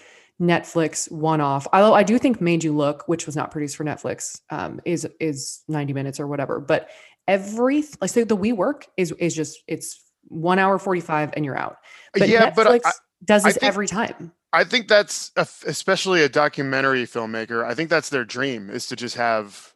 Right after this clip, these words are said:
Speaker 2: you want six hours? Fine. You want eight hours? Go for it. You want four hours? No problem.
Speaker 1: Yeah.
Speaker 2: I think it's, you know, when you work with,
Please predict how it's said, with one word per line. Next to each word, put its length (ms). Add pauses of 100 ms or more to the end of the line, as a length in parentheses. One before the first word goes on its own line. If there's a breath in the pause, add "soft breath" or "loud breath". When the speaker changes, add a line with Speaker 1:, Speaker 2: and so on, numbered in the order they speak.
(240)
Speaker 2:
you 180
want 220
six 220
hours? 320
Fine. 340
You 80
want 140
eight 140
hours? 320
Go 180
for 260
it. 100
You 100
want 140
four 260
hours? 380
No 120
problem. 400 (680)
Speaker 1:
Yeah. 140
Speaker 2:
I 60
think 180
it's, 260
you 120
know, 100
when 140
you 120
work 320
with, 400